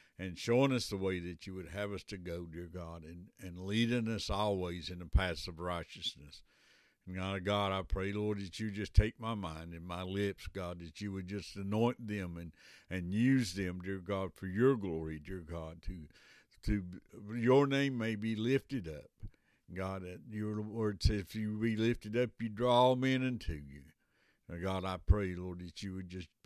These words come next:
bless this podcast, God, and just let it go out and help someone in some way, dear God. For it's in Jesus' wonderful name we pray.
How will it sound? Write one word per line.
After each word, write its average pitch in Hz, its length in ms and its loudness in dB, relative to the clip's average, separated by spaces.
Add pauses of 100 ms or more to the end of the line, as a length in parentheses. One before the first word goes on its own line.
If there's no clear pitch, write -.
(340)
bless 120 340 8
this 127 200 2
podcast, 85 640 -4
God, 82 360 -8
and 85 260 -12
just 95 160 -10 (600)
let 120 220 6
it 127 160 0
go 127 240 6
out 101 240 2
and 87 200 -6
help 123 300 0
someone 85 560 0
in 82 200 -12
some 117 360 4
way, 85 320 -2
dear 76 240 -14
God. 76 300 -18 (580)
For 95 220 -6
it's - 160 -8
in 85 140 -8
Jesus' 90 560 -4
wonderful 98 420 -4
name 104 320 0
we 113 160 2
pray. - 520 -8